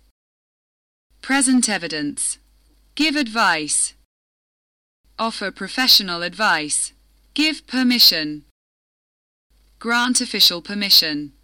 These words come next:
Give support. Provide strong support.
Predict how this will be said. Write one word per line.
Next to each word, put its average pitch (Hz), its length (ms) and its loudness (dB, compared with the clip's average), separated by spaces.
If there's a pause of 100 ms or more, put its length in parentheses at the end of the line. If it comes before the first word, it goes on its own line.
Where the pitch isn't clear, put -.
(320)
Give 311 220 2
support. - 760 -2 (1300)
Provide 240 500 2
strong 190 420 2
support. 180 720 -4